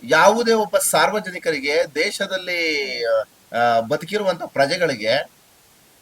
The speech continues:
ಆಹಾರ, ನೀರು, ವಸತಿ ಮತ್ತೆ ಓಡಾಡೋದಕ್ಕೆ ಸಂಚಾರ ವ್ಯವಸ್ಥೆಯನ್ನ ಕಲ್ಪಿಸ್ಕೊಡುವಂತದ್ದು ಸರ್ಕಾರದ ಆದ್ಯ ಕರ್ತವ್ಯ. ನಮ್ಮ ಹತ್ರ ಎಲ್ಲಾ ರೀತಿಯಾಗೂ ಪ್ರತ್ಯಕ್ಷ ಮತ್ತು ಪರೋಕ್ಷವಾದ ತೆರಿಗೆಗಳನ್ನ ಸಂಗ್ರಹ ಮಾಡ್ತಾರಲ್ಲ, ಇದನ್ನೆಲ್ಲ ಮಾಡುವಂತದ್ದೇ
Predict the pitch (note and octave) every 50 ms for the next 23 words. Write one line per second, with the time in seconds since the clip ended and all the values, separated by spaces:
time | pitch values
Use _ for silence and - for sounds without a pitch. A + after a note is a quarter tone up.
0 | _ _ C3 B2+ C3+ C3+ C#3 D3 D#3 D#3+ D#3+ F3 F#3 F#3 D#3 C3 C3 C#3 D3+ D#3+
1 | F#3 F#3 C#3 A#2+ A2+ - C#3+ C#3 - F3+ F#3 E3 C#3+ B2+ - C#3+ B2+ A#2 G#2+ G2+
2 | A2 B2+ D#3 E3 E3+ D#3+ D3+ C3 B2+ - B2+ A#2 - C3 C#3 D3+ - F3+ F#3 F3
3 | E3+ E3 D3+ C#3+ C#3+ C3+ - D3 C3+ C3 C3 B2+ B2+ - C3+ C#3 C#3 C3+ - D#3
4 | - - C3+ B2+ B2+ B2+ B2 A2+ C3 B2 A#2+ C#3 C3 - - B2+ B2+ - - D3
5 | C#3+ C#3 C#3 C3+ C3 C3 B2 B2+ B2 B2 C3+ C3+ - C3 B2 B2 - B2+ A#2+ A2
6 | A#2+ C3+ C3+ A#2+ - - - _ _ _ _ _ _ _ _ _ _ _ _ _
7 | _ _ _ _ _ _ _ _ _ - - - _ - D#3 F3 F#3 G3 F#3+ -
8 | G#3+ G#3+ F#3 C#3 C3+ C3+ C#3+ D#3+ F3+ F#3+ G3 G#3 G#3+ A3 A3 A3 G#3+ - - G3
9 | F#3 E3+ D#3+ C#3+ C3 - - D3+ - - G#3 G#3 - - G3+ G3 F#3 F3 - -
10 | - D#3 C#3+ D#3+ E3 - - F#3 F#3 F3 E3 D#3+ - - D3 C#3+ F3 F#3 G#3+ G3+
11 | F#3 E3 D#3+ D#3 - - - B2+ B2 C3 C3 C#3+ C#3+ C#3+ C3+ A#2+ - - A#2 G#2+
12 | G2 F2 E2 F#2 A#2 B2 - - _ _ _ _ _ - C#3 D3 F3+ F#3 E3+ D#3+
13 | D3+ G3 A3+ G#3+ F#3+ E3 C#3+ C3 B2 D3+ F3+ G3 G3 F#3 E3+ D#3 D3+ - - C#3+
14 | - C#3+ F3